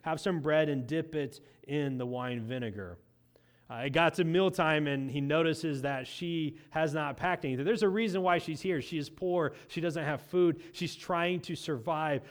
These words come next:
And Boaz sees that she doesn't have her lunch out and says, "Here, I got something f-, for you." And he serves her by providing for her food. The last way he serves her is found in verses fifteen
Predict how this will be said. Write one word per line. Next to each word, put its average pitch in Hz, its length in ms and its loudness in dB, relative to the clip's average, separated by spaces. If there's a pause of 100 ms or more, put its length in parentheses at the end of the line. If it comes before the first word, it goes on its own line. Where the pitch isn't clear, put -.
And 151 160 -4
Boaz 175 400 2
sees 170 280 -4
that 135 120 -6
she 170 100 -6
doesn't 156 340 -4
have 170 180 -4
her 143 120 -4
lunch 143 300 -6
out 131 140 -4
and 120 80 -10
says, 123 180 -10
"Here, 120 320 -8 (400)
I 123 120 -6
got 120 200 -6
something 107 320 -12
f-, - 800 -20
for 110 180 -8
you." 92 200 -14 (2250)
And 123 100 -4
he 135 140 0
serves 175 520 0
her 139 180 0
by 127 160 -2
providing 131 840 -2 (520)
for 127 180 -6
her 117 160 -8
food. 98 640 -12 (2250)
The 127 80 -4
last 151 340 2
way 156 140 2
he 135 80 0
serves 151 320 2
her 139 140 0
is 120 100 -6
found 143 460 -2
in 120 100 -6
verses 123 380 -8
fifteen 127 720 -10